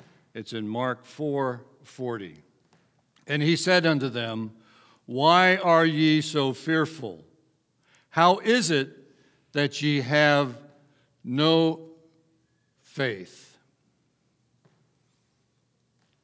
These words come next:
How is it that ye have no faith? Right after, "Why are you so fearful?"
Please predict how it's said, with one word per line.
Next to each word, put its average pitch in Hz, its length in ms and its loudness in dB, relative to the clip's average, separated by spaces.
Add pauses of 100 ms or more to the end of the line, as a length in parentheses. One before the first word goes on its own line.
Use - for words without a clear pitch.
(880)
How 190 300 -6
is 190 240 0
it 175 160 -2
that 147 220 -4
ye 131 200 -4
have 131 300 -2
no 127 200 -4
faith? 117 380 -10
Right 165 300 -2
after, 175 420 -2
"Why 143 300 -2
are 143 100 0
you 139 220 -4
so 127 240 -8
fearful?" 123 500 -10